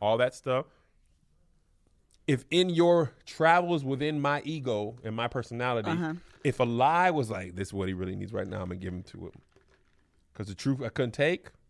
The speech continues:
Speaker 1: I would rather do that.
Speaker 2: I'm such a rule obeyer and rule follower that I can't even. We were in Napa, and we went to a restaurant,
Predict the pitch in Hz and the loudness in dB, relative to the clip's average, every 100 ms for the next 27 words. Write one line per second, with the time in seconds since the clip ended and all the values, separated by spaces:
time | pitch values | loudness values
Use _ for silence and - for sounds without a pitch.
0 | _ _ _ _ _ _ _ _ _ - | _ _ _ _ _ _ _ _ _ -14
1 | 113 95 92 92 92 107 92 123 220 240 | -12 -10 -6 -6 -6 -8 -4 -2 0 0
2 | - - 190 190 - 175 151 151 160 156 | -4 -4 -4 -2 -4 -4 -4 -4 0 0
3 | - 160 147 156 156 175 202 202 160 170 | 0 -2 -2 -6 -4 -4 -4 -4 -4 -6
4 | 147 160 160 - 147 131 139 165 185 214 | -6 -6 -6 -6 -4 -2 -2 -2 -2 -4
5 | 220 - 147 - 139 - 165 147 127 135 | -6 -6 -6 -4 -6 -6 -8 -8 -8 -12
6 | 131 147 165 - _ - - _ _ _ | -10 -10 -10 -14 _ -20 -20 _ _ _
7 | _ _ _ _ _ - 135 - 151 156 | _ _ _ _ _ -20 -12 -8 -6 -4
8 | 175 185 151 143 156 269 - _ _ _ | -4 -6 -8 -8 -8 -8 -16 _ _ _
9 | _ _ _ - _ _ _ _ _ _ | _ _ _ -20 _ _ _ _ _ _
10 | _ 170 156 156 151 147 160 - - - | _ -6 -4 -4 -4 -4 -6 -8 -12 -8
11 | 190 165 160 160 160 165 190 _ _ 175 | -6 -4 -6 -6 -8 -8 -12 _ _ -6
12 | 180 151 151 - 147 143 220 262 - | -4 -6 -10 -12 -10 -8 -12 -14 -20